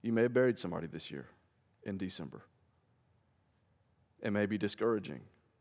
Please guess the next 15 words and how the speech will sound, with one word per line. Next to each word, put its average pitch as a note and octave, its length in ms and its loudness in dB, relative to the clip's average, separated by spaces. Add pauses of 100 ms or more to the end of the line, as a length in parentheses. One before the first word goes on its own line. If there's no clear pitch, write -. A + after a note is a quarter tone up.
(840)
And C3+ 100 2
it C3+ 40 2
may D3+ 140 6
be E3 180 4
a D3+ 60 8
little C#3+ 240 6
bit C3 340 4
of A#2+ 100 0
a A2 60 4
buffet, G#2 560 2 (640)
you - 80 -10
know, F#2 180 -8 (640)
of F#2+ 120 -10
those F#2 220 -4
things. - 480 -10